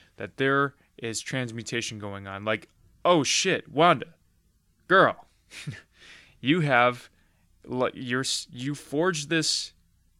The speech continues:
out of your mind through your own imagination. I don't know how you're projecting this, but it, in the outer rims and the outskirts of, of your, of your entire society, entire, of your entire community that you've created by yourself,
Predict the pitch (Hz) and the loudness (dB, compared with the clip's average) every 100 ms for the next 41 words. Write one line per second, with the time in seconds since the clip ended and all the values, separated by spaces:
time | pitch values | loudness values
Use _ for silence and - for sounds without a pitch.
0 | _ _ _ _ - 139 165 180 160 113 | _ _ _ _ 0 0 2 -2 0 -2
1 | 107 107 175 190 160 165 151 156 180 190 | -4 -4 -2 0 0 2 2 2 2 0
2 | 156 156 147 135 147 143 - 104 110 _ | 2 2 2 -2 -2 -2 -6 -10 -16 _
3 | _ _ _ _ _ _ - 170 185 151 | _ _ _ _ _ _ 2 4 4 0
4 | 123 151 165 151 - 123 143 139 117 110 | 4 4 4 2 -2 0 0 0 -6 -6
5 | 110 - 127 120 - 147 147 - 147 143 | -6 -2 -4 -2 -6 -6 -4 -2 0 0
6 | 139 143 165 180 165 123 143 165 139 123 | 2 2 4 0 -2 -2 -2 -2 -4 -2
7 | 135 151 - 160 156 - 135 110 - - | 0 0 0 -4 -6 -4 -8 -8 -16 -10
8 | 123 120 135 139 139 131 120 - 131 135 | -10 -8 -4 -2 0 0 -4 -8 -4 0
9 | 143 120 - 143 156 143 131 - - - | 0 0 0 2 2 0 -2 -4 -2 0
10 | 127 131 156 185 185 147 123 139 143 147 | 0 0 -2 -6 -6 -8 0 0 0 -4
11 | - 147 135 147 135 117 139 160 151 139 | -4 -6 -4 -4 -4 -2 0 0 -2 -6
12 | 160 165 131 127 151 - 143 147 135 123 | -4 -4 -4 -4 -6 -4 -4 -2 -2 -2
13 | 113 - 120 147 | -2 -2 -2 -2